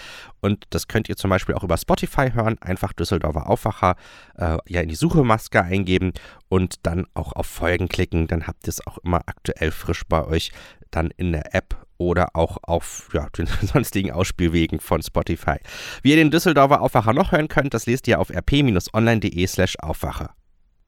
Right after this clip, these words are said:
Danke auch an unseren Sponsor Belgien Tourismus Wallonie, der diesen Podcast möglich macht. Freut euch auf die Weihnachtsmärkte in Lüttich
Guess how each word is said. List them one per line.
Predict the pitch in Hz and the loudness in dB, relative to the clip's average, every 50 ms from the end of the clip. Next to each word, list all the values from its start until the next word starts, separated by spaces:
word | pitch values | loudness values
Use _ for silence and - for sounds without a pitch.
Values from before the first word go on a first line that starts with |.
| _ - | _ 0
Danke | 85 92 101 - - 76 | 2 2 2 2 2 0
auch | 95 - | 0 0
an | - 92 95 | 0 -4 -4
unseren | - 90 95 87 87 85 | -2 -2 -2 0 0 -2
Sponsor | - - - 92 95 92 92 87 80 | -2 0 0 2 2 4 2 2 2
Belgien | - 90 90 104 101 101 92 - | 2 0 0 2 2 2 2 2
Tourismus | - 98 87 101 - - 98 87 - | 0 2 2 2 2 0 -2 -2 2
Wallonie, | - 87 85 85 90 107 147 170 160 - - - - - | 2 2 4 6 6 6 6 6 4 2 -6 -14 -4 -4
der | - 104 | 0 2
diesen | 113 131 127 123 | 4 4 4 4
Podcast | - - - - - 98 92 - - | 4 4 2 2 2 0 -2 2 4
möglich | 139 175 - - - - | 4 4 4 2 2 2
macht. | - 143 147 - - - - - - - | 2 2 2 0 -6 -12 -18 -20 -20 -20
Freut | - - - 95 131 156 - | -20 -2 0 2 2 2 2
euch | 139 127 - | -2 -2 0
auf | - 117 | -2 2
die | - 127 110 - | 2 4 4 6
Weihnachtsmärkte | 110 123 135 131 - - 117 113 117 - - - | 6 6 4 4 2 0 0 2 0 2 2 0
in | 90 87 | 2 4
Lüttich | 95 110 135 - 156 139 - - | 4 4 4 4 4 2 0 -2